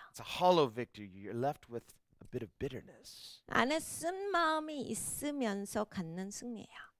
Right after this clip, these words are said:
Speaker 1: And a person will go through their life saying, "Life's not fair."
Speaker 2: 그러면서 이제 인생이, "야, 인-, 인생은 공정하지 않다"라고 생각하면서 가는 거예요.
Speaker 1: Finally, there's a temptation to even turn that feeling against God.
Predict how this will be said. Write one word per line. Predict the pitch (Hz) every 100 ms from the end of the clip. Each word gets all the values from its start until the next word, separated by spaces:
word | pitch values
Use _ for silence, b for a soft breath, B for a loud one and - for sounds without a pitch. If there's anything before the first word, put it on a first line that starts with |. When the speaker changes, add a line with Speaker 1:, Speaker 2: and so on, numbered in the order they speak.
| -
Speaker 1:
And | 113
a |
person | - 185 175 170 156 -
will | 139
go | 131 151
through | - 131
their | 127
life | 120 120 110 -
saying, | - 113 98 92 90
"Life's | 104 101 -
not | 95 -
fair." | - - - -
Speaker 2:
그러면서 | 269 330 330 339
이제 | 247 214
인생이, | 196 202 208 208 185 131 - - _ _ - 196
"야, | 233 262
인-, | 247 - - 220 240 247 165
인생은 | - 226 247 240 262 254
공정하지 | 254 220 220 240 226 240
않다"라고 | 233 220 196 226 - - - 240
생각하면서 | 285 247 240 240 214 -
가는 | 220 170 180
거예요. | - - -
Speaker 1:
Finally, | - 170 175 165 139
there's | 135 135
a |
temptation | - 135 123 139 131 117
to | 117
even | 123 110 -
turn | - - 160 175 175 151
that | 147 147 143 - - - -
feeling | - 117 113 107
against | 101 98 90 -
God. | 90 69